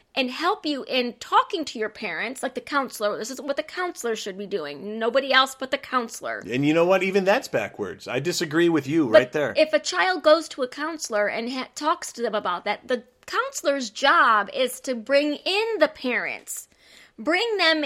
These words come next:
Speaker 1: in. Support the family unit. These schools need to stop separating children from their mom and dad.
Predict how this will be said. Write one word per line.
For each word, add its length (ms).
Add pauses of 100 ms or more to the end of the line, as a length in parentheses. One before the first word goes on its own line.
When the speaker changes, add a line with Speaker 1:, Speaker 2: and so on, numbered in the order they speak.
Speaker 1:
in. 500
Support 640
the 200
family 420
unit. 500 (400)
These 220
schools 460
need 260
to 140
stop 680 (600)
separating 880 (160)
children 480 (520)
from 340
their 200
mom 340
and 140
dad. 440